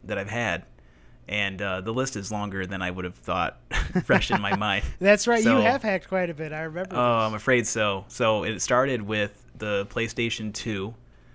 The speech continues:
Speaker 2: Mm-hmm.
Speaker 1: Um, I was able to basically install a hard drive in it and back games up to it. All this stuff is really, I'm not necessarily proud of it. I'm just coming clean. Um, confessional here.
Speaker 2: That's
Speaker 1: S-,
Speaker 2: right.
Speaker 1: P S two, P S three, the Wii.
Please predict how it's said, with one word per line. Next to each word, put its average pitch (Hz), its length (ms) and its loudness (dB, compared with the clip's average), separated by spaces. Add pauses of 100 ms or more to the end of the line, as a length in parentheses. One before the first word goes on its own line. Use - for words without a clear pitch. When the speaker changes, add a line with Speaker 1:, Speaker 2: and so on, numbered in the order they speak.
(180)
Speaker 2:
Mm-hmm. 147 100 -14
Speaker 1:
Um, 104 400 -2
I 104 80 0
was 107 140 -2
able 107 220 -2
to 101 240 -4 (460)
basically 107 440 -4
install 101 360 -2
a 98 40 -2
hard 104 240 0
drive 95 280 -2
in 95 100 -4
it 98 140 -8
and 98 100 -8
back 98 220 -4
games 98 280 -6
up 95 140 -4
to - 120 -10
it. 98 280 -6
All 127 160 4
this 123 120 2
stuff 117 280 0
is 101 160 -6
really, 107 420 -2 (160)
I'm 101 200 -2
not 107 320 0
necessarily 110 320 -4
proud 110 280 2
of 107 100 -8
it. 107 220 -4 (140)
I'm 90 100 -14
just 90 220 -14
coming 95 240 -10
clean. 95 360 -8 (560)
Um, 101 540 -2 (180)
confessional 101 680 -4 (260)
here. 101 320 -2 (300)
Speaker 2:
That's - 220 -10
Speaker 1:
S-, 151 60 -6
Speaker 2:
right. 143 80 -6
Speaker 1:
P 131 100 6
S 120 140 0
two, 139 360 2 (320)
P 135 160 6
S 123 200 0
three, 127 460 2 (380)
the 107 100 -6
Wii. 110 520 0